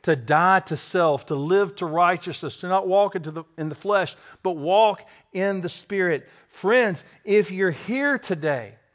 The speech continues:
and God has blessed you with riches as He did Abraham, this text should remind you to not ever let your love for God and your love for other people be replaced with a love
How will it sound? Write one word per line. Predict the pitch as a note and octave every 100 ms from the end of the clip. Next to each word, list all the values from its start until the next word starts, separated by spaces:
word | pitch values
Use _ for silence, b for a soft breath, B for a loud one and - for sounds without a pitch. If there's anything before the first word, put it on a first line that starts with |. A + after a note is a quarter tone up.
| b b b
and | G3 F#3+ E3
God | A3+ B3+ G#3+
has | G#3+ F3
blessed | D#3 D#3 G#3+ C4+ B3+ - A#3+
you | A3
with | G#3
riches | F3+ F3+ A#3 - F#3 D#3
as | F#3 G3 F#3
He | F#3+
did | F#3 F3
Abraham, | F3 D#3+ C#3+ C3+ G#2+ G#2+ _ _ _ _ _ _ _ _ _ _ _ b b b
this | D3+ A3+ B3 -
text | - A#3+ G#3+ -
should | A3+ F#3+
remind | G3 F#3 F3+ G3 G#3 G#3 E3
you | D3+ A2+ G#2 _ _ b b b
to | -
not | F3 F3+ G3 -
ever | A#3+ C4 A3 D#3+ C3 G2+ _ b b
let | F#3 G3+
your | F3+
love | E3 G3 A#3 G#3
for | - G3+
God | E3 D3 G3 F3 C3+ A2+ b b
and | F#3 F#3
your | F3
love | F3 F#3 A3+ A#3
for | A3 G#3+ G#3+
other | G3+ G3+
people | F#3 - G#3 G#3 - C#3+ C3 B B
be | G#3
replaced | G3 F#3+ F#3 - G3 F#3 D#3
with | F3 D3
a | D#3+
love | D3+ D3+ E3 F3+ F3+ D3